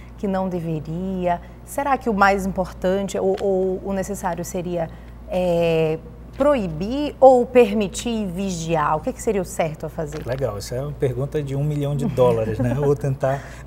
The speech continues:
Speaker 2: <laughs> chegar a um consenso, assim. Para os senhores pais, eu não sou um demonizador das novas tecnologias. Não moro numa caverna, tenho videogames, tenho quatro videogames, eh, tenho celulares em casa, tenho tablets. Só que meus filhos não têm acesso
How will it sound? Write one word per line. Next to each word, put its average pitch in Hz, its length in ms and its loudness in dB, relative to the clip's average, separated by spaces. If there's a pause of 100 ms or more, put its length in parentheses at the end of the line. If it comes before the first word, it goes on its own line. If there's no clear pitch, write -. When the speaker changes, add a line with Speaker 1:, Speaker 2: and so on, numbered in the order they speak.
(440)
Speaker 2:
<laughs> - 720 -8
chegar 156 420 4
a 170 80 8
um 170 120 0
consenso, 147 720 0
assim. 101 200 -8 (120)
Para 147 160 4
os 151 80 0
senhores 175 320 0
pais, 90 400 -8
eu 123 80 2
não 156 140 2
sou 160 220 0
um 156 40 0
demonizador 147 800 0
das 127 200 0
novas 123 320 0
tecnologias. 131 800 -2 (140)
Não 117 160 -4
moro 131 260 4
numa 123 240 -2
caverna, 110 600 -4 (400)
tenho 147 200 0
videogames, 131 680 2
tenho 135 180 -2
quatro 160 380 6
videogames, 123 680 -2 (380)
eh, 123 300 2
tenho 151 200 -2
celulares 135 640 4
em 120 60 -2
casa, 123 460 0
tenho 135 220 -2
tablets. 107 580 -4
Só 156 180 2
que 156 80 -2
meus 160 180 0
filhos 170 280 0
não 165 120 2
têm 165 180 -4
acesso 151 500 2